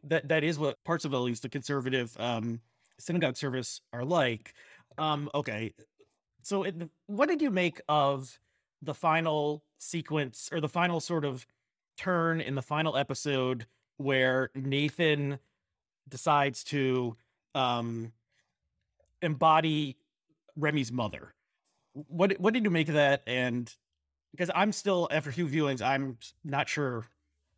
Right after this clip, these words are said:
what that was supposed to mean, especially the very ending. I'm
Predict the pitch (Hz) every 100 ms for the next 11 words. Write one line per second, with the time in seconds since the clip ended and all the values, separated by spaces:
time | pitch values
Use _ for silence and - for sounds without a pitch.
0 | _ - 127 135 127 - 135 123 123 110
1 | - - 165 - - - 165 147 156 165
2 | 160 147 160 - 156 131 120 131 160 160
3 | 160 165 160 151